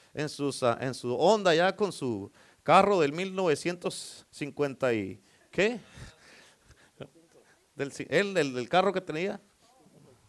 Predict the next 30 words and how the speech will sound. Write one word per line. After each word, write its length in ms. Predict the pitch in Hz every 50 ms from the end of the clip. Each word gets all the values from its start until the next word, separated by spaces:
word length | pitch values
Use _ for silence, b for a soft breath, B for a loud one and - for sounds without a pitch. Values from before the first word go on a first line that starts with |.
| - _ _ _ _
En 100 | 120 131
el 60 | 131
cincuenta 480 | - 147 127 - 139 135 123 - 135
y 40 | 120
cinco, 280 | 117 - 185 190 - 165
allá 140 | 160 175 190
andaba 340 | 190 190 190 196 202 202
haciendo 400 | 196 175 - 185 196 190 190 185
todo 260 | 180 - 190 196 196 196
lo 120 | 180 175
que 80 | - 151
andaba 220 | 147 165 170 170
haciendo, 360 | 160 - 160 165 165 170 -
allá 260 | 214 208 220 233 233 151
bien, 360 | 156 160 170 175 170 151 - _ b b b b b b b b b b b b b b _
bien 180 | 123 165 180
macho 320 | 165 160 165 170 165 - 160
el 80 | 147
hermano 320 | 131 131 131 143 156 160 151
Mike, 320 | 127 131 135 127 123 -
el 80 | 123 120
más 180 | 151 185 190
chiquito, 380 | 196 185 160 180 180 - - -
pero 140 | - 156 143
el 80 | 135
más 320 | 127 139 156 160 - - -
bravo. 460 | - 127 135 135 131 113 101 - - - - - - - - - _ _ B B B B B B B B B B B B B B
Amén. 320 | - 120 131 147 175 202 175
Allá 220 | 165 165 180 208
andaba, 640 | 220 220 220 226 220 220 202 175 139 123 131 120 -